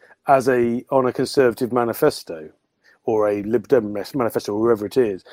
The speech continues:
but you're actually formally resp-, uh, to, you, you're, you have the responsibility to, to act in the best interests of your constituents and indeed the country as a national politician. And that tension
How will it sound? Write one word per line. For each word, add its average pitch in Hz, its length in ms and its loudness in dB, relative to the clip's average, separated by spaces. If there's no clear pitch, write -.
but 135 100 -4
you're 131 240 6
actually 113 560 -2
formally 113 420 0
resp-, 104 380 -6
uh, 117 140 -6
to, 117 280 -8
you, 123 140 -2
you're, 120 260 2
you 135 160 4
have 135 100 6
the 120 80 0
responsibility 120 720 0
to, 107 220 -8
to 127 220 0
act 131 300 0
in 120 60 -6
the 110 80 -2
best 117 320 0
interests 127 520 0
of 110 180 -4
your 117 140 0
constituents 107 720 -4
and 160 200 4
indeed 117 520 0
the 120 240 -4
country 101 640 -6
as 117 100 -4
a 113 60 -2
national 113 320 -4
politician. 110 640 -4
And 120 180 -2
that 151 280 2
tension 139 1400 -4